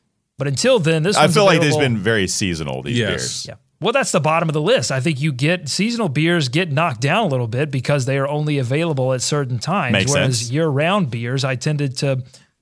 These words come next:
Speaker 1: uh, I tended to put these
Speaker 2: Sure.
Speaker 1: up on my list that
Speaker 3: Now,
Speaker 1: I
Speaker 3: now,
Speaker 1: stole
Speaker 3: I,
Speaker 1: from
Speaker 3: here,
Speaker 1: the
Speaker 3: here's the
Speaker 1: internet.
Speaker 3: question I have with this list.
Speaker 1: Mm-hmm.
Speaker 3: Knowing what we know about this list that you got from Matt McKenzie, you
Speaker 1: Mm-hmm.
Speaker 3: couldn't have just moved one down that we could have actually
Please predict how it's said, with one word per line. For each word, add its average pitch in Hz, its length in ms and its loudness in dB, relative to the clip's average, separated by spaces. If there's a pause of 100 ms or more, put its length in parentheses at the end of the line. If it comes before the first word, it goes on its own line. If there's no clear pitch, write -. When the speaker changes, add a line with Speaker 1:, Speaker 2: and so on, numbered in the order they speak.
(120)
Speaker 1:
uh, 131 280 -4
I 135 100 -4
tended 165 320 -2
to 139 100 -2
put 165 260 -4
these 143 340 -2
Speaker 2:
Sure. - 160 2
Speaker 1:
up 156 60 0
on 123 140 -2
my 104 160 -8
list 104 500 -8
that 151 80 0
Speaker 3:
Now, 151 60 2
Speaker 1:
I - 40 -2
Speaker 3:
now, 156 100 4
Speaker 1:
stole 156 100 2
Speaker 3:
I, 180 140 4
Speaker 1:
from 180 80 2
Speaker 3:
here, 240 100 2
Speaker 1:
the 117 60 -4
Speaker 3:
here's 247 240 0
the 254 80 0
Speaker 1:
internet. - 120 -4
Speaker 3:
question 226 420 0
I 156 120 2
have 151 260 -2
with 120 140 -4
this - 240 -8
list. 110 340 -6 (260)
Speaker 1:
Mm-hmm. 113 80 -4
Speaker 3:
Knowing 254 400 0
what 226 200 0
we 202 200 2
know 165 280 0
about 131 320 0
this 123 220 -2
list 131 240 2
that 117 160 -6
you 131 80 -2
got 120 260 0
from 107 180 -4
Matt 110 260 -2
McKenzie, 107 560 -4 (260)
you 151 140 -6
Speaker 1:
Mm-hmm. 101 80 -6
Speaker 3:
couldn't 233 240 0
have 180 160 0
just 147 200 0
moved 143 380 2
one 147 240 -2
down 139 320 0
that 143 140 -2
we 139 100 0
could 143 140 -4
have 127 140 0
actually 135 440 0